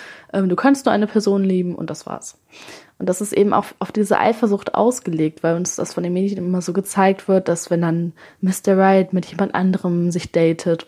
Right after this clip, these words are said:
ähm, dass wir dann eifersüchtig werden und dass es dann das Drama ist. Und dann geht es darum, dass,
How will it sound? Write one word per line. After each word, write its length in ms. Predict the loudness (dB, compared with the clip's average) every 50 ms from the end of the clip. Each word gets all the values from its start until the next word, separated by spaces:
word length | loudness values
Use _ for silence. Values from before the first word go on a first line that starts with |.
| _ _ _ _ _ _ _ _ _ _ _ _ _ -20 _ -14 -6 -4
ähm, 160 | -2 -2 -2
dass 160 | -2 -4 -4
wir 60 | 0 2
dann 140 | 2 2
eifersüchtig 680 | 2 0 -4 -2 -2 -2 -2 -2 -4 -6 -8 -12 -6 -2
werden 520 | -2 0 0 -2 -2 -2 -2 -2 -2 -2
und 280 | -4 -4 -4 -4 -6 -6 -10 -18 -20 -20 -20 -16 -10 -6
dass 120 | -2 -2
es 80 | 0 2
dann 180 | 2 2 4
das 200 | 4 2 2 -2
Drama 460 | -8 -2 0 0 2 2 0 0 -2
ist. 280 | 0 0 -2 -2 -2 -4
Und 80 | -4 -4
dann 100 | -4 -2
geht 140 | -4 -6
es 140 | -8 -6 -2
darum, 320 | -2 -2 0 0 0 0 0
dass, 260 | -2 -4 -6 -12